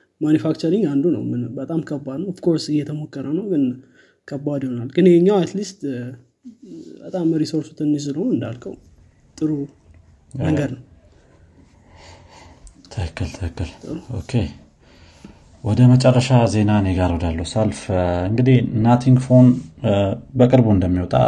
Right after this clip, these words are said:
Speaker 2: ተናግረን ነበረ። አት-፣ አይ ቲንክ ጁላይ አስራ ሁለት ላይ ምናምን እንደሚወጣ ገልጸን ነበረ። እ፣ እንዲሁም የተለያዩ ይሆን የት-፣ አሜሪካ ውስጥ እንደማይኖር፣ እ፣ የተወሰኑ ቦታዎች ላይ ብቻ ለአሁኑ ዩ ኬ እና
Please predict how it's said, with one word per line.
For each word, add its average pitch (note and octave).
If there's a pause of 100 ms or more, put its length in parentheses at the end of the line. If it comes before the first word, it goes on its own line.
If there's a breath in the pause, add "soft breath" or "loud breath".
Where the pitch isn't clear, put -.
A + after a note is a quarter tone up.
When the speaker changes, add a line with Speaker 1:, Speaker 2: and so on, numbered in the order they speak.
(180)
Speaker 2:
ተናግረን F2+
ነበረ። F#2
አት-፣ -
አይ F2+
ቲንክ F#2+ (280)
ጁላይ F#2
አስራ -
ሁለት F#2+
ላይ A2+
ምናምን F2+
እንደሚወጣ F2 (1120 loud breath)
ገልጸን G#2+
ነበረ። F2 (380)
እ፣ F2+ (380)
እንዲሁም F#2
የተለያዩ F2+ (120)
ይሆን E2+ (420)
የት-፣ G2+ (260)
አሜሪካ F#2+
ውስጥ F2+
እንደማይኖር፣ F2 (360)
እ፣ F2 (760 soft breath)
የተወሰኑ G2 (400)
ቦታዎች F#2
ላይ F2+
ብቻ E2+ (520)
ለአሁኑ F#2
ዩ F#2
ኬ -
እና F#2